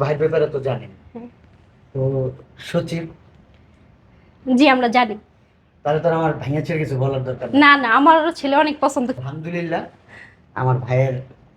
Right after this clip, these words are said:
Speaker 1: মেয়ে পছন্দ হইছে না। আপনার মেয়ে আমার
Speaker 2: হইছে, হইছে। আমার পছন্দই আমার মেয়ের পছন্দ। আমার মেয়ের আবার ওই যে ওরকম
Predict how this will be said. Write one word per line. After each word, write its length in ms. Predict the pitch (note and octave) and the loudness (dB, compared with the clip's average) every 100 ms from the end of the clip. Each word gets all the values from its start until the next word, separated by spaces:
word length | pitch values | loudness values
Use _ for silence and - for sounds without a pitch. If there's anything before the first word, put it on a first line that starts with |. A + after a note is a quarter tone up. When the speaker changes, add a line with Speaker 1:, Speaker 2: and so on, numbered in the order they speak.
| C3 | -8
Speaker 1:
মেয়ে 160 | B2 B2 | -8 -6
পছন্দ 260 | C3 - A#2+ A2 | -10 -12 -12 -10
হইছে 180 | - A2+ | -8 -6
না। 40 | A2 | -8
আপনার 220 | - D3+ C3+ | -6 -4 0
মেয়ে 240 | C#3+ D3+ D#3+ D3+ - - | 0 0 0 -4 -10 -14
আমার 120 | - B2+ | -4 6
Speaker 2:
হইছে, 320 | F4+ A4 G#4+ C4+ - _ _ - | 6 6 2 -4 -4 _ _ -6
হইছে। 300 | D#4+ D#4 B3 A3+ _ _ - - | -6 -4 -8 -10 _ _ -4 2
আমার 160 | C#4+ D4+ D#4+ | 4 6 4
পছন্দই 340 | F4 E4+ G#4 | 2 0 2
আমার 140 | F#4 C#4+ | 4 4
মেয়ের 160 | C4 C4 | 2 0
পছন্দ। 220 | C4+ C4+ A#3 C#4 | -2 0 4 6
আমার 140 | D4+ D4 | 8 6
মেয়ের 160 | D#4 E4 | 6 6
আবার 120 | D4+ D#4 | 6 2
ওই 40 | C4 | 2
যে 40 | D4 C#4+ | 2 2
ওরকম 300 | D4 D#4+ | 2 2